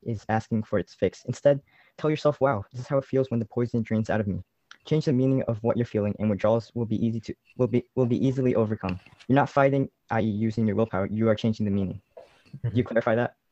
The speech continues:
Speaker 2: Yeah. Um, that's a really important idea, and I think a lot of people have asked me about it. Um, and, and one example that comes to mind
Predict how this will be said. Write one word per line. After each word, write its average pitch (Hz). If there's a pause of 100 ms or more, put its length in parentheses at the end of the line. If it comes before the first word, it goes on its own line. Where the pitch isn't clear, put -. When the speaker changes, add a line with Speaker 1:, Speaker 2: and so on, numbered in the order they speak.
(460)
Speaker 2:
Yeah. 135 (640)
Um, 120
that's -
a 240
really 208
important 135
idea, 117
and 113
I -
think 143
a -
lot 120
of 123
people 117
have 104 (220)
asked 110
me 107
about 98
it. 95 (460)
Um, 101 (960)
and, 127
and 131
one 160
example 131
that 113
comes 123
to 117
mind 104